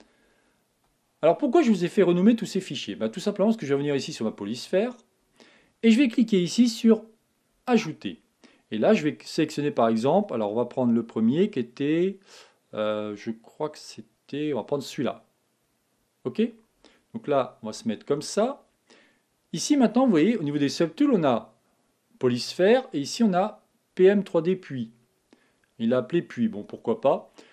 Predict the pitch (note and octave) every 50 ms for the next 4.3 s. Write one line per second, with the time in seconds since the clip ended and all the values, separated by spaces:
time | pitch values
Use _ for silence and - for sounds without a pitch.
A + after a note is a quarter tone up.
0 | _ _ _ _ - A#2 A#2 A#2 A#2 A#2 A#2 A#2 A#2+ - _ _ _ _ _ _
1 | _ _ - - - - A3 G3+ F3+ - - D#3+ C#3+ C#3 B2+ - - C4+ B3+ -
2 | G3 D#3+ D#3 C#3+ C#3 E3+ A3 - F#3+ - - - - C3+ A2 - G#2 A2 A2 G2+
3 | A#2+ B2+ B2 C#3+ B2+ B2 A#2 - - - B2+ A#2 G2 A2+ A2 - B2 C3+ C3 -
4 | - A3 A#3 C#4+ D#4